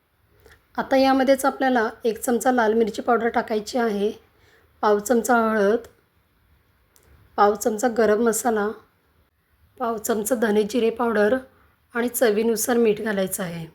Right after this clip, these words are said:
त्यानंतर अर्धा चमचा आलं लसूण पेस्ट, एक चमचा रेड चिली सॉस, एक चमचा सोया सॉस. आता सर्व जिन्नस या दह्यामध्ये चांगले मिसळून घ्यायचं आहे. यामध्ये आपल्याला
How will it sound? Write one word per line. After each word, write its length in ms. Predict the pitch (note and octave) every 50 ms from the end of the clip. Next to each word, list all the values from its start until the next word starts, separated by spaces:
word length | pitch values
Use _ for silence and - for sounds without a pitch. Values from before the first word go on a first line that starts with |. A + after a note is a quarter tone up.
| _ _ _ _ _ _ _ _ _ _ _ _ _ _ _ _ _ _ _ _ _ _ _ _ -
त्यानंतर 540 | B3+ C4+ C4+ C4+ B3+ A#3+ - G#3 G3 G#3 G#3 - _
अर्धा 280 | B3 A3 G#3+ G3 A#3 A#3+
चमचा 440 | A#3 - B3+ B3 A#3 A#3+ A#3 G#3 G#3 A#3 - -
आलं 260 | B3 A3 G3 A3 A#3
लसूण 300 | A#3 A3+ A3 - B3+ A3+
पेस्ट, 460 | G#3+ - A3 G3+ G#3 G#3 - - - - _ _ _ _ _ _ _ _ _ _ _ _ _ _
एक 220 | B3+ A3+ G#3 - -
चमचा 360 | - A#3+ A#3+ - - B3 A#3+
रेड 200 | A#3 A3 G#3 G#3
चिली 280 | - C4 A#3 A#3 A#3+
सॉस, 500 | A#3 - B3 G#3 G3+ G#3 G#3 - - - - _ _ _ _ _ _ _ _ _ -
एक 220 | B3 A3+ - -
चमचा 280 | - A#3+ A#3 A3+ - B3
सोया 360 | - - A#3 G#3 G#3 A3 A3+
सॉस. 480 | G#3+ - B3 A3 G#3 G#3 G#3 - - - _ _ _ _ _ _ _ _ _ _ _ _ _ _ -
आता 200 | A#3+ - C4+ B3+
सर्व 280 | C4 D4+ C4 B3+ C4
जिन्नस 640 | B3+ B3+ C#4 C4+ C4 B3 - G#4 G#4 - - - - -
या 80 | A#3 A#3
दह्यामध्ये 560 | G#3+ A#3+ A3 G#3+ G#3+ A3 A#3 A3+ A3+ A3 B3
चांगले 340 | A#3+ - C4 G#3+ G#3 A3 B3
मिसळून 540 | C4+ C4+ B3 G#3 - - A3+ G#3+ G3+ A3 A3
घ्यायचं 320 | G#3 G#3 G3 G3 - A3+
आहे. 300 | G#3+ G#3+ G#3 G3+ F#3+ G#3 - - _ _ _ _ _ _ _ _ _ _ _ _ _ _ _ _ _ _ _ _ _ _ _ _ _ _ _ _ _ _ _ _ _ _ _ _ _ _ _ _ -
यामध्ये 360 | A#3 A#3+ B3+ C4 C4 C4 C4+
आपल्याला 480 | B3 - - C4 B3+ C4 C4 A3 G#3+